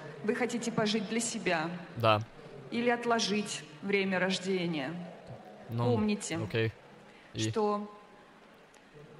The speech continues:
Speaker 1: репродуктивный возраст, настоящий репродуктивный возраст женщины, он короток.
Speaker 2: Да ну, это сколько?
Speaker 1: А, самые
Speaker 2: До шестнадцати лет, наверное.
Speaker 1: Такой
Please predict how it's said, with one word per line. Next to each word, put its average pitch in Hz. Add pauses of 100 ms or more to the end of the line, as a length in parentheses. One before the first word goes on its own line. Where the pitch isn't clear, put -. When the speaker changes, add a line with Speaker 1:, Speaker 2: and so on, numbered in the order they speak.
Speaker 1:
репродуктивный 226
возраст, 180 (200)
настоящий 196
репродуктивный 185
возраст 175
женщины, 165 (180)
он 269
короток. 175 (1040)
Speaker 2:
Да 123
ну, 107 (120)
это 135
сколько? 117 (580)
Speaker 1:
А, 170 (160)
самые 247 (160)
Speaker 2:
До 120
шестнадцати 143
лет, 120
наверное. 101 (1300)
Speaker 1:
Такой 175